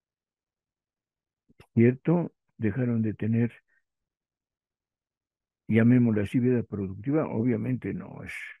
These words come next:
cierto, siguen vivitos y coleando y se pueden dedicar a muchas cosas. Pero en materia sindical, en todo México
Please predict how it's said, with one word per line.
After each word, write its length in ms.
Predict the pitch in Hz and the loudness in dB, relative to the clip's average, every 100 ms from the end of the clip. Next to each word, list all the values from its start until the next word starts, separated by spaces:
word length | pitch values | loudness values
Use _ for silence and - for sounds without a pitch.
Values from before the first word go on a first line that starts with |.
| _ _ _ _ _ _ | _ _ _ _ _ _
cierto, 380 | - 143 - 139 | -2 -2 0 -4
siguen 460 | - 110 113 98 | -2 0 0 0
vivitos 260 | 95 104 107 - | -2 -6 -8 -8
y 60 | |
coleando 400 | - 127 123 110 | -2 2 4 2
y 60 | 123 | 0
se 160 | - | -4
pueden 400 | 120 - 113 110 120 | -10 -8 -4 -2 -2
dedicar 360 | 113 113 123 | -2 -2 0
a 40 | 120 | 0
muchas 340 | 110 - 101 | -2 -6 -12
cosas. 260 | - 131 - - _ _ _ _ _ _ _ _ _ _ | -8 -8 -10 -20 _ _ _ _ _ _ _ _ _ _
Pero 400 | 131 123 120 127 _ _ _ _ _ | 0 0 0 -4 _ _ _ _ _
en 120 | 117 123 | 2 2
materia 460 | 110 151 151 123 | 2 0 2 0
sindical, 720 | - 175 170 117 - 113 151 165 _ _ _ _ _ _ _ _ _ _ _ _ _ _ _ _ | 0 -2 -2 -4 -4 -4 -4 -10 _ _ _ _ _ _ _ _ _ _ _ _ _ _ _ _
en 460 | - 123 117 117 113 _ _ - | -2 2 2 2 -2 _ _ -2
todo 200 | 143 120 | 0 2
México 640 | 123 131 160 - 151 147 | 0 0 -6 -6 -6 -6